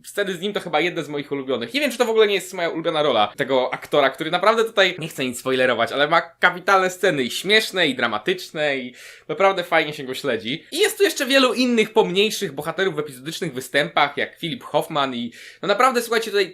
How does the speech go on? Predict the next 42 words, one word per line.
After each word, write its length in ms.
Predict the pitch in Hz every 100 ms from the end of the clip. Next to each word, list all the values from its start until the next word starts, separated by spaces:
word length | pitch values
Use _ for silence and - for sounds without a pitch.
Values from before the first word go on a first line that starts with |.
| -
tak 200 | 262 220
dużo 200 | 214 208
rzeczy 260 | 208 202
zapada 420 | 151 156 196 185 170
w 120 | -
pamięć, 320 | 180 143 139
że 80 | 143
można 220 | 214 233
by 100 | 196
wymieniać 500 | 175 151 165 156 151
i 40 |
wymieniać. 580 | 135 135 127 110 80 - _
No 80 | 226
więc 180 | 254 254
jak 240 | 285 294
najmniej 400 | 247 214 214 220
spoilerowo, 600 | - 208 196 175 156 120
żeby 160 | 123 135
opisać 380 | 131 - 196 -
styl 540 | - 185 160 117 - _ _ _ -
chyba 260 | - 151
niszowego 560 | 135 160 160 151 170 139
reżysera, 360 | 127 120 151 143
<laughs> 40 |
jakim 180 | 139 139
jest 200 | 143 -
P 60 | 165
T 120 | 135 139
A, 20 | 143 139 - -
możemy 220 | 170 285
tutaj 180 | - 240
docenić 400 | 180 - 190 139
wiele 360 | 117 160 156 127
rzeczy. 360 | 110 - -
Ale 160 | 208 226
zacznijmy 500 | 214 220 247 254 226
od 240 | 185 -
budowania 680 | - 127 180 180 185 208 185
ujęć 360 | 180 185 151 143
i 40 |
pracy 300 | 156 160 135
kamery. 480 | - 123 131 98